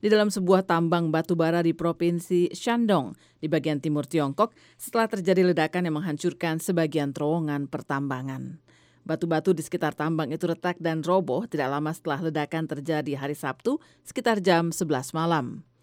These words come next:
Sebagian saluran air di dalam terowongan juga hancur dan pecahan-pecahan batu yang roboh menewaskan dua orang.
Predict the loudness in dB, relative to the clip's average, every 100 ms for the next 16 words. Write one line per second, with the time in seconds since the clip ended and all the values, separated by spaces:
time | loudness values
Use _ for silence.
0 | _ _ -8 2 4 4 2 2 2 0
1 | 2 0 2 2 2 2 2 2 0 -2
2 | -4 -4 -4 -2 0 0 0 -2 -4 -6
3 | -4 -4 -6 -6 -4 0 0 0 0 0
4 | -2 0 0 0 _ _ -6 -2 0 0
5 | -2 -6 -6 -6 0 2 2 0 -2 -6
6 | -12